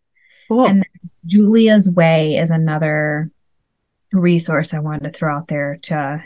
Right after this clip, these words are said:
Speaker 2: anybody have, has a child with Down syndrome as well. It's all about breastfeeding and
Speaker 1: Oh,
Speaker 2: the
Speaker 1: amazing.
Speaker 2: differences that, um,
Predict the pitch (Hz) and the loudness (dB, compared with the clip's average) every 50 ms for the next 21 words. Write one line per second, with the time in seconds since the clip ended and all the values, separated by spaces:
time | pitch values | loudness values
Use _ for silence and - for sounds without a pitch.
0 | _ _ - 165 170 165 160 160 160 156 156 156 151 156 165 _ _ _ _ - | _ _ -2 0 0 0 0 -2 -4 -6 -6 -6 -8 -8 -10 _ _ _ _ -8
1 | - 147 170 170 - - - 185 170 170 - - - 156 143 - 165 170 - - | -8 -8 -8 -8 -16 -6 -2 -2 -2 -2 -4 -6 -6 -6 -6 -6 -8 -10 -8 -8
2 | 151 165 - 170 170 175 170 165 170 170 170 170 160 156 160 165 - - - - | -8 -6 -6 -4 -2 -2 -2 -2 -2 -4 -2 -2 -2 -2 -4 -6 -10 -20 -20 -20
3 | _ _ _ _ _ _ - - - - 175 170 180 190 180 190 185 180 - - | _ _ _ _ _ _ -12 -12 -10 -10 -8 -6 -6 -6 -4 -6 -8 -8 -8 -10
4 | 165 160 165 - - 170 160 156 156 143 - 170 _ _ _ _ _ _ _ _ | -10 -10 -10 -10 -10 -10 -12 -12 -12 -14 -16 -18 _ _ _ _ _ _ _ _
5 | _ 175 160 156 156 156 156 151 - _ 240 226 220 180 180 214 - - 170 180 | _ -10 -10 -10 -10 -10 -12 -14 -14 _ -8 -6 -4 -2 -4 -4 -4 -8 -12 -12
6 | 185 180 170 _ - 180 175 170 170 - _ 170 160 156 156 156 - _ - - | -12 -18 -18 _ -8 -8 -8 -6 -8 -10 _ -12 -10 -10 -10 -12 -12 _ -12 -12
7 | - - - 160 156 151 151 147 151 147 - 170 | -12 -12 -16 -16 -16 -14 -16 -18 -18 -18 -18 -20